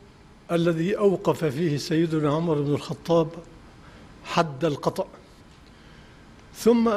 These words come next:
بعد أن انتهى هذا العام رجع الحكم إلى أصله، فهو إيقاف وليس إلغاءً. الواقعة الثانية،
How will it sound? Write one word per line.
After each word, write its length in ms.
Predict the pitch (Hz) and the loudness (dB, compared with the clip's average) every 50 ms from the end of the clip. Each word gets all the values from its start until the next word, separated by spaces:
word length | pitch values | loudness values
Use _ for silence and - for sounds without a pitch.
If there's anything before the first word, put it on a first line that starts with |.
| 226 269 294 - - - - - - - - - - | -2 -4 -8 -12 -18 -20 -20 -20 -20 -20 -18 -12 -4
بعد 300 | 165 165 196 233 208 240 | 0 2 2 2 2 2
أن 180 | 226 226 226 | 2 2 2
انتهى 380 | 214 202 - 226 196 202 196 202 | 2 2 2 2 2 2 2 0
هذا 140 | 196 185 208 | 2 2 2
العام 460 | 196 185 185 208 226 233 226 226 220 - 180 156 | 2 4 4 4 2 2 2 -2 -4 -6 -2 0
رجع 500 | 190 220 196 226 208 196 196 220 208 180 | 0 2 4 2 2 2 0 -2 -2 -4
الحكم 440 | 170 147 - 196 190 - 208 214 220 | -4 -4 -4 -4 -2 -2 -2 0 0
إلى 200 | 226 220 233 247 | 0 0 -2 -2
أصله، 360 | 254 254 - - 190 170 147 123 - - - - - | -2 -2 -4 -4 -6 -6 -6 -8 -12 -18 -20 -6 0
فهو 260 | - 175 175 190 202 | 2 2 4 4 4
إيقاف 640 | 208 202 180 - - 220 220 208 160 - - - - - - - - - - - - - - - - | 4 2 2 2 4 4 4 4 4 2 -4 -12 -16 -20 -18 -18 -16 -16 -16 -18 -20 -20 -16 -8 0
وليس 400 | 160 156 160 180 214 190 - - | 2 4 4 4 4 4 2 2
إلغاءً. 640 | 202 208 196 165 160 139 180 202 208 165 160 147 131 113 - - - - - - - - - - - - - - - - - - - - - - - - - - - - - - - - | 0 0 2 2 2 4 4 4 4 2 2 0 -2 -4 -8 -14 -20 -20 -20 -20 -20 -20 -20 -20 -20 -20 -20 -12 -10 -8 -6 -6 -6 -6 -6 -6 -6 -6 -6 -6 -10 -14 -12 -10 -4 0
الواقعة 480 | 180 165 175 202 233 233 247 240 226 226 | 2 6 6 6 6 4 4 2 2 2
الثانية، 680 | 220 226 - 233 233 233 226 226 220 220 220 214 | 0 0 2 2 4 4 4 4 4 4 2 2